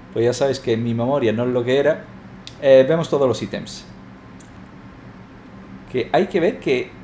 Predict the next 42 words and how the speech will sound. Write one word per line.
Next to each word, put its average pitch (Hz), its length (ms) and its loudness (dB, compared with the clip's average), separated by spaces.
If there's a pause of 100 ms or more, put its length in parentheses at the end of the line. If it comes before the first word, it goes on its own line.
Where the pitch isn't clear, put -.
(140)
las 127 400 4
de 120 100 4
veces 190 300 -2
que 160 100 -4
se 127 140 -6
me 135 60 -2
olvidan 165 360 2
las 117 140 2
guías, 165 240 -2
mostrar 143 240 -2
los 135 80 2
objetos 127 240 0
al 110 60 -2
final 151 240 -4
y - 20 -8
lo 131 60 0
he - 20 -2
tenido 131 200 -4
que 135 60 -4
hacer 156 180 -4
en 131 100 -4
el 117 40 -2
vídeo 120 240 0
siguiente. 101 540 -4 (440)
Pero 120 120 0
bueno, 117 160 2
esta 147 180 -2
vez 180 220 0 (120)
vamos 127 180 -2
a 127 40 -4
intentar 151 540 -2 (500)
de 113 100 -10
que 104 140 -6
no 131 220 -4 (180)
se - 180 -12
nos 113 120 -6
olvide. - 300 -8 (840)
Volvemos 214 400 4
al 196 80 4
mismo 165 280 0
punto 190 280 0
aquí, 180 260 -4